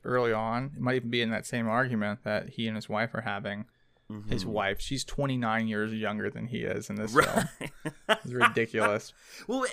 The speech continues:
Speaker 2: well, and that's, I mean, that's part of why I was kind of confused. I was like, are we meant to under-,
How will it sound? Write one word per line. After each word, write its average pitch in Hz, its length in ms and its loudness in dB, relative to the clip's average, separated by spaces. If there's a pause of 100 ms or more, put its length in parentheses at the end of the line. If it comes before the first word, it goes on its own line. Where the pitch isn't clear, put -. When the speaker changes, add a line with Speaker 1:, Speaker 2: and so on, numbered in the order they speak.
(120)
Speaker 2:
well, 247 160 6
and 247 160 4
that's, 277 240 2
I 208 80 2
mean, 220 160 -2
that's 240 240 0
part 202 240 4
of 170 80 -4
why 156 200 4
I 147 100 4
was 139 140 -2
kind 147 200 -8
of 139 60 -6
confused. 143 380 -8
I 135 60 0
was 127 140 -2
like, 123 200 -4 (180)
are 139 140 2
we 190 120 -2
meant 196 240 -4
to - 160 -4
under-, 147 200 -2